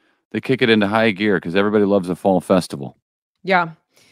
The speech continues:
Speaker 2: All right. And
Speaker 1: Apparently.
Speaker 2: don't forget about the Chiefs contest. If you can go to around the ozarks dot com and guess the score of the game without going over, you can win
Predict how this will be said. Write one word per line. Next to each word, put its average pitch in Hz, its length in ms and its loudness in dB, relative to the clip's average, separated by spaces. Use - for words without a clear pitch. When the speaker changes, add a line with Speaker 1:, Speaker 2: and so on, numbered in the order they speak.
Speaker 2:
All 233 100 2
right. 247 80 6
And 226 120 0
Speaker 1:
Apparently. - 20 -6
Speaker 2:
don't 247 200 -2
forget 277 280 -2
about 220 240 0
the 214 100 -4
Chiefs - 380 -8
contest. 196 680 -2
If 196 280 -6
you 226 360 0
can 240 160 0
go 196 120 2
to 196 120 2
around 170 260 2
the 247 120 -2
ozarks 220 300 -2
dot 190 180 2
com 165 340 0
and 175 140 -4
guess 180 220 0
the 269 120 -6
score 226 300 2
of 220 80 2
the 202 80 0
game 165 320 0
without 165 480 -2
going 180 420 -4
over, 185 840 0
you 190 180 0
can 220 240 4
win 170 600 2